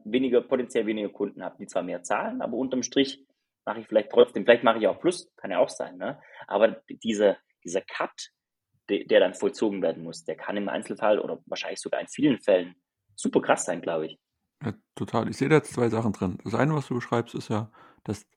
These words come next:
Speaker 2: die Marktsituation sich geändert hat. Also die Kunden fragen was anderes nach. Dann
Speaker 1: Mhm.
Speaker 2: hast du eine Drucksituation und musst darauf reagieren.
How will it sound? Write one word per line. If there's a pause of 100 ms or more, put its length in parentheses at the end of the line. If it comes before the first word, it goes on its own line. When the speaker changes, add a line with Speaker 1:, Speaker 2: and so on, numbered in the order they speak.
(280)
Speaker 2:
die
Marktsituation
sich
geändert
hat.
Also
die
Kunden
fragen
was
anderes
nach. (640)
Dann
Speaker 1:
Mhm.
Speaker 2:
hast
du
eine
Drucksituation
und
musst
darauf
reagieren.